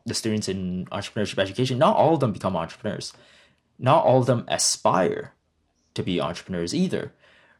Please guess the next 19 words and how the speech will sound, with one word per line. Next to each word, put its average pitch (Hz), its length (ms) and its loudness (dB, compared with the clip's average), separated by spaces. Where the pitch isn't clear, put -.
right? 95 200 0
So 117 480 4
I 113 80 0
think 156 200 -6
it - 160 -2
really 147 280 2
starts 123 280 2
from 104 300 0
understanding 104 920 -2
who 160 640 0
are 110 500 2
the 107 80 -2
students, 107 480 -2
who 151 140 -2
are 175 80 2
the 165 80 -2
people 117 360 -4
who 104 80 0
are 95 100 2